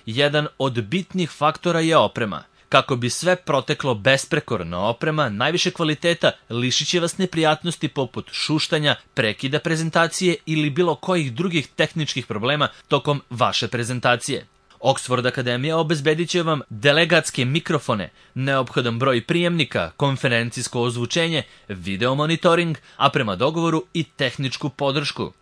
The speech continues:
U zavisnosti od paketa koji odaberete, na raspolaganju vam stoji, osim osnovne opreme, i konferencijska audio i video oprema. Ukoliko želite da organizujete besprekoran skup i da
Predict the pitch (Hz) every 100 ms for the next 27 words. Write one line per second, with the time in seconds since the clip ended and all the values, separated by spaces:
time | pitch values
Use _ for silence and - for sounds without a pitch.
0 | _ 131 127 156 175 - 175 - 165 156
1 | 165 156 170 160 120 - 120 120 131 143
2 | 143 131 90 - - - 120 117 113 -
3 | 104 95 101 131 143 151 143 170 170 -
4 | 165 160 175 156 - 175 - 135 92 101
5 | 131 135 156 104 78 _ - 151 - 165
6 | 151 139 135 131 175 - 160 - 143 165
7 | 151 156 147 139 135 95 87 - 101 80
8 | - _ 135 135 139 135 143 123 151 165
9 | 175 143 135 139 156 170 156 143 123 147
10 | - 104 - 98 101 - 160 - - -
11 | 127 113 110